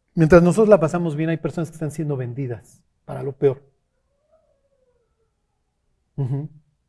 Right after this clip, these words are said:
Entonces, con esto yo no les quiero generar una culpabilidad espantosa, entonces no disfruto nada, no, porque tampoco sería sabio.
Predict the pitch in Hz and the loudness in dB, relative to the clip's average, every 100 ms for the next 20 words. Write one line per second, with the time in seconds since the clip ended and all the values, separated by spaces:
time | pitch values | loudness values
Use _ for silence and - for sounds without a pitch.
0 | _ _ - 175 254 240 269 269 254 254 | _ _ -4 -2 0 0 0 -2 -2 -4
1 | - 226 226 190 175 190 190 160 151 139 | 2 4 4 0 -2 -2 -2 -2 0 -2
2 | 143 160 160 151 131 165 170 185 226 233 | 0 0 0 -4 -4 -4 -4 -4 -4 -2
3 | 233 - 190 196 185 180 185 208 175 185 | -4 -4 -4 -2 -2 0 -2 -4 -2 0
4 | 180 - 160 151 151 151 180 - 180 170 | -2 -6 -10 -6 -4 -2 -4 0 0 0
5 | 160 165 151 139 | 0 -2 -2 -6